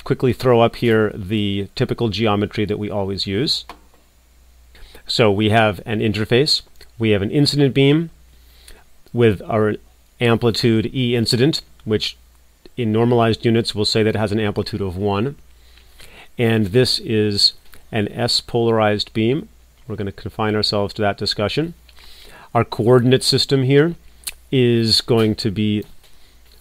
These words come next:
written this way. We'll con-,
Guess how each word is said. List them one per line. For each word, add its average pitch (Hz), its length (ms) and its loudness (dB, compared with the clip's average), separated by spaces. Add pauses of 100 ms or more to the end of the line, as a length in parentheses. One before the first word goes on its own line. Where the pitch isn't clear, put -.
written 113 320 0
this 117 240 2
way. 120 320 0 (1900)
We'll 110 140 -4
con-, 110 260 -6